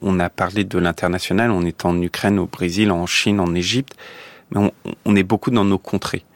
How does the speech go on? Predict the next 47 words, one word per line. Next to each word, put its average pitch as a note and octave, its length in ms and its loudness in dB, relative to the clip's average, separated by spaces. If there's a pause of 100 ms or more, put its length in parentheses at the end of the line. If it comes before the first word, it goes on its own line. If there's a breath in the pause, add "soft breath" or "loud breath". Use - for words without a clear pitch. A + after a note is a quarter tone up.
(320 loud breath)
que - 120 -6
ce - 200 -2
soit G2+ 240 0
dans F#2 160 2
le F#2 60 0
cadre F#2+ 220 -2
de G2+ 40 4
l'écriture G#2+ 540 -2
ou F2+ 260 -2
évidemment G2 440 0
dans G2+ 120 -2
nos F2+ 140 0
expériences F#2 840 -2 (160)
passées. - 320 -2 (880 loud breath)
En - 140 -4
France, - 520 0 (120)
entre - 240 -4
deux F#2+ 140 0
mille G2 180 2
dix G#2 220 -2
et G2 40 -2
deux F2+ 120 -2
mille F2+ 200 -2
vingt, F#2+ 220 -2 (420)
il - 60 -10
y G2 40 0
a - 40 -4
cent - 300 2
mille A2 200 2
exploitations - 640 -4 (340)
agricoles F2+ 480 -4
qui - 140 -8
ont F2 80 -2
fermé. E2+ 360 -6 (240)
On G2+ 100 0
est F#2+ 40 2
passé F#2+ 280 -2
de - 60 -6
cinq - 140 -2
cent - 180 -2
mille G2 200 0
fermes G#2+ 260 -2
à G2 40 -2
quatre - 220 -4
cent - 140 -6
mille F2 160 -6
fermes. F#2 240 -10